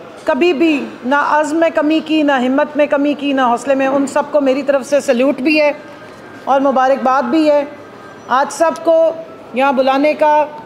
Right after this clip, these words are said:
दावत देने का वजह यही थी कि मैं चाहती थी कि जल्दी जल्दी किस तरह हमारे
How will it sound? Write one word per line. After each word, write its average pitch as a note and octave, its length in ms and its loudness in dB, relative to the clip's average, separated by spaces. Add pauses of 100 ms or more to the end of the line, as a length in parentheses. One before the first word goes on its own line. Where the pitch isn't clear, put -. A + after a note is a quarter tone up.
(520)
दावत B3+ 280 2
देने D4 300 2
का D4 220 4 (180)
वजह A#3 240 2
यही D4+ 300 2
थी D4+ 280 -2 (680)
कि C#4+ 100 -2
मैं C#4+ 180 0
चाहती D#4 380 0
थी D#4+ 160 0
कि D#4 140 0
जल्दी D4 400 2
जल्दी C#4+ 380 0 (1800)
किस D#4+ 240 -2
तरह D4+ 180 4
हमारे D4+ 500 4